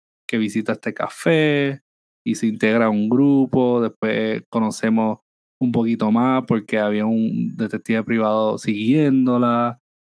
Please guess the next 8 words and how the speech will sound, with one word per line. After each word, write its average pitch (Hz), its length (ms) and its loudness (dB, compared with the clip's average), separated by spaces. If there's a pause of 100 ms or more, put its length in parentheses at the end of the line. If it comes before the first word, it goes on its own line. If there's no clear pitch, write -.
(140)
Y 117 60 2
después, 110 360 0
poco 170 200 2
a 170 60 0
poco, 170 260 2
¿verdad? 143 320 0 (200)
Vamos 123 680 2 (420)
adentrándonos 127 1160 0